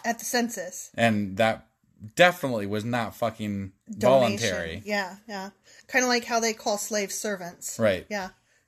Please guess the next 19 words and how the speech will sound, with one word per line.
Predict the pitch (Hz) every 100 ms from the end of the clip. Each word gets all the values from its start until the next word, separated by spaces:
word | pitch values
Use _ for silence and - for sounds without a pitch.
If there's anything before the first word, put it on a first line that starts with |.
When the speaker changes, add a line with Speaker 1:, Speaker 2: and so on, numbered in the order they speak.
| _
Speaker 1:
The, | 185 190 -
it's | 262 240 -
the | 240
whole | 262 233
whitewashing | 214 208 196 190 185 202 190
of | 180
everything. | 185 180 185 190 196 139
Speaker 2:
<laughs> | -
Right. | 170 - 175 - _ _ _ _ _ - - _ 175 _
Speaker 1:
The | 254
tax | 254 - 302 339 - - -
is | 247 226 214 -
one | 233 202 220 247 277 - - 196 170
beka, | 233 254 - 170 180 220 -
B | 196 226 233 226
E | 226 226 226
K | - 208 196 208 196 214 269 _ _ _
A, | -
Speaker 2:
Okay. | - 90 90